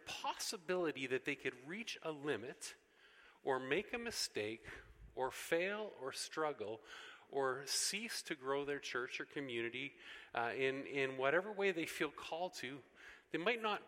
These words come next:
be able to successfully achieve their vision for themselves, but can't imagine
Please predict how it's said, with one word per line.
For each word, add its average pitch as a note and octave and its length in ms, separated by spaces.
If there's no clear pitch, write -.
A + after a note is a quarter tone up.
be - 200
able F3 200
to - 160
successfully - 920
achieve F#3 480
their E3 160
vision D#3+ 320
for - 160
themselves, A#2+ 480
but C3+ 120
can't B3 220
imagine E3+ 960